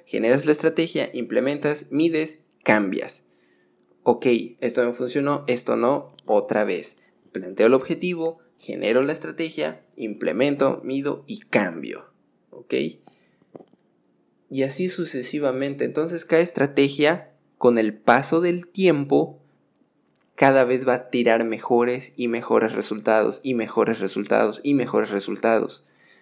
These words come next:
Porque lo vas a ir optimizando. Vas a ir descar-, vas a ir descartando lo que te sirve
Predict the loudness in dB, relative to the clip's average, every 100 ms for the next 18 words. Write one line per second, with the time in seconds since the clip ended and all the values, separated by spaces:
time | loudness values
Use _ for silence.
0 | _ -2 0 4 6 6 6 2 0 0
1 | -6 -6 -6 -2 0 2 -2 -6 -10 _
2 | _ _ _ _ 0 2 2 0 0 2
3 | 0 0 -4 -6 2 2 2 0 0 0
4 | 0 0 -4 0 0 2 2 -2 -6 -6
5 | -2 2 2 0